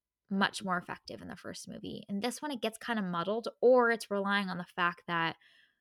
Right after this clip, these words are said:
we remembered some of that from the first movie and therefore translating that into this movie, but we never really see it and experience it.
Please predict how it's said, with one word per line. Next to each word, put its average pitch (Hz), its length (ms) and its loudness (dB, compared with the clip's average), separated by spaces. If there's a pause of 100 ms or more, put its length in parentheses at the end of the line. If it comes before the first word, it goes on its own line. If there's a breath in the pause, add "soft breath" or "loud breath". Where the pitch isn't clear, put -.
(140)
we 190 100 0
remembered 180 560 -4
some 254 160 -6
of 262 120 -6
that 247 200 -4
from 226 140 -4
the 220 100 -2
first - 320 -6
movie 175 420 -2
and 165 220 -8 (500)
therefore 175 420 -4 (260)
translating 170 600 -8
that 156 180 -8
into - 240 -16
this - 220 -12
movie, - 240 -10
but 170 100 -4
we 196 100 2
never 202 280 -4
really 214 240 -4
see - 520 -4
it - 120 -10
and 175 120 -12
experience - 680 -14
it. - 160 -16